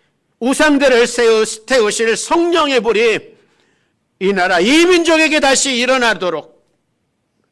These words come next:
우리는 기도해야 됩니다.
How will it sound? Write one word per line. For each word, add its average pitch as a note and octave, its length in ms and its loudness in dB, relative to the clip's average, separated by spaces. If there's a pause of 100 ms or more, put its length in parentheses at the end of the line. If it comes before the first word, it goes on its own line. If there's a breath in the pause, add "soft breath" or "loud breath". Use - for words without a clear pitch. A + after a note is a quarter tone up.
(960)
우리는 B2 520 -20
기도해야 C3 520 -18
됩니다. C3 500 -20